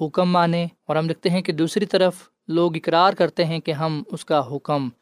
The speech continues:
مانیں گے، اس کی پیروی کریں گے۔ جب خدا اپنے لوگوں کے سامنے اپنا تقاضا پیش کرتا ہے، اپنا عہد پیش کرتا ہے،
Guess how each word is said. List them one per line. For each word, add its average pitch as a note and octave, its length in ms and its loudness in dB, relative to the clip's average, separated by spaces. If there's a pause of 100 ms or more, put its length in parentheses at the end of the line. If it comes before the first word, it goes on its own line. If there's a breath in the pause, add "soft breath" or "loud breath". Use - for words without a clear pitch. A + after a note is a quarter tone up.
(240)
مانیں C3+ 460 -2
گے، B2+ 120 -6
اس C#3 120 -10
کی D#3+ 100 -4
پیروی F3 420 0
کریں D3 360 -8
گے۔ E3 40 -20 (440)
جب D#3 140 0
خدا F#3 420 2 (220)
اپنے F#3 560 0
لوگوں E3+ 400 0
کے F#3 120 0
سامنے E3+ 600 0 (340)
اپنا - 320 -4
تقاضا E3 440 2
پیش F#3+ 260 0
کرتا F3 380 -4
ہے، F#3 80 -14 (600)
اپنا F3+ 380 0
عہد F#3 340 0
پیش F#3 220 0
کرتا E3+ 360 -6
ہے، E3+ 120 -12